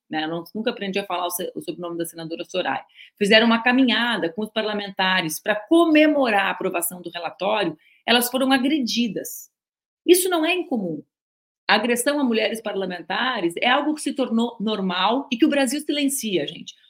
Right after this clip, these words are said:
Ontem, a deputada Sâmia, uma semana atrás, tava todo mundo compungido com a situação da Sâmia e fazendo ilações muito velozes sobre a execução do irmão dela,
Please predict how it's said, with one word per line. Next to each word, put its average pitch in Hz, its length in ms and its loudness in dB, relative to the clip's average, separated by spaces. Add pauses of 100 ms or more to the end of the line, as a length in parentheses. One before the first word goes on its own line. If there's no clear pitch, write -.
(140)
Ontem, 285 440 6
a 214 40 2
deputada 220 460 0
Sâmia, 226 480 0
uma 330 160 -4
semana 277 300 0
atrás, 262 280 -4
tava 262 220 -4
todo 349 320 -2
mundo 285 240 0
compungido 233 640 -2
com 220 80 -4
a 208 60 -4
situação 202 420 -4
da 185 140 -4
Sâmia 233 440 -2 (300)
e 240 100 -2
fazendo 262 380 2
ilações 240 640 -2
muito 294 260 0
velozes 233 800 0
sobre 220 180 0
a 208 40 2
execução 208 440 -6
do 202 80 -8
irmão 196 300 -4
dela, 165 260 -2